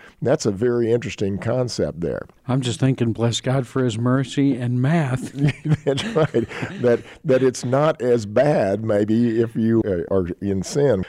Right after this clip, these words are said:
Speaker 1: The issue is, yes, we will have a tendency to look at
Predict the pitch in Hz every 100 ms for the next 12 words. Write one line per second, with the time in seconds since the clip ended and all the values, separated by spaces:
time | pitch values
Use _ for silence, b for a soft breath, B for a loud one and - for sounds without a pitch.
0 | - 151 185 247 - 214 156 135 110 156
1 | 175 - 156 180 160 139 135 113 - 156
2 | 156 117 - 87 80 80 B B _ -
3 | 120 117 110 104 b - 113 123 160 202
4 | - - 117 101 98 95